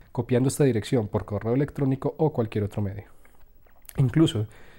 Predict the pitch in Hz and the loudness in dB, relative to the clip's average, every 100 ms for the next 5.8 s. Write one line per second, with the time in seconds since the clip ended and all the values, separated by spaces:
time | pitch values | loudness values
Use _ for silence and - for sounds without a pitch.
0 | - - 139 151 160 160 156 156 120 107 | -10 -6 -2 2 2 2 2 2 2 2
1 | 143 113 107 120 135 113 98 127 139 127 | 2 2 0 0 0 0 -2 0 2 2
2 | 123 - - - 139 127 131 120 123 131 | -2 -10 -20 -4 -2 2 2 4 2 2
3 | 147 147 147 143 143 117 110 113 110 120 | 2 2 0 2 2 2 0 0 -2 -2
4 | 143 147 143 127 131 139 127 117 127 147 | 0 2 4 2 2 2 4 2 2 2
5 | 139 - 127 107 131 151 - 107 | 2 2 0 0 0 -2 -6 -12